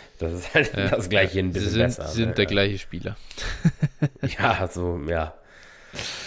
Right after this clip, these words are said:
Speaker 2: So
Speaker 1: Ja.
Speaker 2: ist es. Äh, ein interessanter Spieler noch auf Quarterback, der ist mir noch eingefallen, Cooper Rush.
Speaker 1: Boah, cut,
Speaker 2: Ja.
Speaker 1: cut. Hätte ich, äh, hatte ich mal gehofft, dass sich aus ihm was entwickelt, aber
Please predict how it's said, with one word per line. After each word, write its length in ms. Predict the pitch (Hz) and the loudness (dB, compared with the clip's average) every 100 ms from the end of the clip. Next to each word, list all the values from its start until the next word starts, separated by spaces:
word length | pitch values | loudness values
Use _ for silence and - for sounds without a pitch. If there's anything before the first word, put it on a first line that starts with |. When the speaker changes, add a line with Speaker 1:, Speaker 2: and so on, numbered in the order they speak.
| - - - | -14 -14 -4
Speaker 2:
So 160 | 104 | 2
Speaker 1:
Ja. 80 | 101 | 2
Speaker 2:
ist 100 | 98 | 2
es. 280 | 95 - - - - - - - - - _ - | -2 -4 -10 -18 -20 -18 -14 -14 -14 -18 _ 2
Äh, 260 | 117 113 - | 8 8 8
ein 160 | 165 233 | 2 2
interessanter 560 | 233 202 180 190 190 | 2 0 4 2 4
Spieler 320 | - - 185 180 | 0 0 -2 0
noch 160 | 175 | 0
auf 160 | 143 - | -2 2
Quarterback, 420 | 143 180 185 180 | 4 4 2 0
der 100 | 170 | 0
ist 60 | 165 | 0
mir 60 | 170 | -2
noch 120 | 160 | 0
eingefallen, 480 | 151 170 - 156 147 | 0 -2 -2 -2 -2
Cooper 260 | 151 139 | -2 2
Rush. 500 | 123 139 127 - - _ - _ _ | 4 2 -2 -6 -10 _ -20 _ _
Speaker 1:
Boah, 80 | - - - - | -8 -6 -8 -12
cut, 400 | - - - - - - | -12 -10 -14 -16 -16 -6
Speaker 2:
Ja. 100 | 101 | -6
Speaker 1:
cut. 280 | - - - | -6 -14 -10
Hätte 180 | - 95 | 0 0
ich, 140 | 95 - - - - | 0 -8 -14 -16 -4
äh, 180 | - 92 - - | 2 2 2 -4
hatte 280 | 113 117 117 | 4 4 4
ich 200 | - - | -6 -8
mal 380 | 101 95 95 92 | -4 2 4 4
gehofft, 300 | 87 113 - | 2 0 0
dass 160 | 92 95 | -4 -4
sich 200 | 92 90 | -2 -2
aus 120 | - | 0
ihm 160 | 92 85 | -2 -2
was 100 | 80 | -6
entwickelt, 380 | 80 78 - | -10 -12 -14
aber 180 | - - | -14 -14